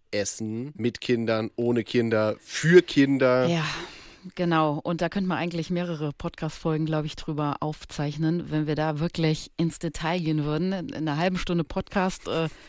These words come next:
Speaker 2: schaffen wir das natürlich nicht,
Speaker 1: <laughs>
Speaker 2: aber
Speaker 1: Nee.
Speaker 2: wir versuchen natürlich, so viel wie möglich unterzubringen.
Speaker 1: Genau.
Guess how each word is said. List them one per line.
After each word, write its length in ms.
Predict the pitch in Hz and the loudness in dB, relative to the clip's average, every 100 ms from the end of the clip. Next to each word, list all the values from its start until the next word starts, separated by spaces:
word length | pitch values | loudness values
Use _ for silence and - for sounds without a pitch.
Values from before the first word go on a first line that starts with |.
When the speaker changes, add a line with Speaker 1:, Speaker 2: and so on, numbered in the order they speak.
| - - | -20 -16
Speaker 2:
schaffen 320 | - - 220 | -2 2 4
wir 100 | 202 | 6
das 120 | 180 196 | 6 6
natürlich 340 | 190 185 160 | 4 2 4
nicht, 360 | 185 277 320 220 | 6 6 8 10
Speaker 1:
<laughs> 0 | |
Speaker 2:
aber 140 | 226 | 12
Speaker 1:
Nee. 60 | 226 | 10
Speaker 2:
wir 100 | 254 | 8
versuchen 300 | 269 302 349 | 6 8 8
natürlich, 420 | 311 311 330 302 | 8 8 6 6
so 100 | 294 | 4
viel 260 | 285 302 302 | 4 6 6
wie 80 | 285 | 8
möglich 380 | 269 302 269 - | 8 8 4 4
unterzubringen. 800 | 277 262 - 185 170 170 226 370 - | 6 4 4 4 4 6 4 2 0
Speaker 1:
Genau. 260 | 143 117 | 2 4